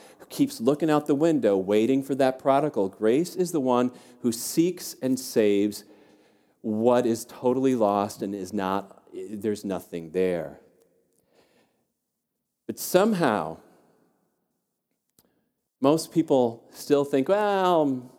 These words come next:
I'm not all that bad." This is, I've, uh, recently read a book, um, by David Zoll, Ethan Richardson, and William McDavid, and in it, um, they said this, "One of the most puzzling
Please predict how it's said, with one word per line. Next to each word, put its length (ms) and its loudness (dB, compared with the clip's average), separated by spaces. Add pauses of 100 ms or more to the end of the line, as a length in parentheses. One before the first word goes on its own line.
(200)
I'm 160 -6
not 340 -4
all 280 -2
that 340 -6
bad." 500 -6 (440)
This 140 -10
is, 200 -2 (920)
I've, 320 2
uh, 340 4
recently 440 0
read 180 4
a 40 2
book, 400 2 (120)
um, 460 2 (200)
by 220 2
David 400 2
Zoll, 720 2
Ethan 320 0
Richardson, 520 -2
and 120 -4
William 340 0
McDavid, 540 0
and 140 0
in 100 0
it, 220 0 (100)
um, 240 -4
they 160 0
said 380 -2
this, 340 0
"One 140 4
of 60 4
the 60 2
most 320 0
puzzling 720 0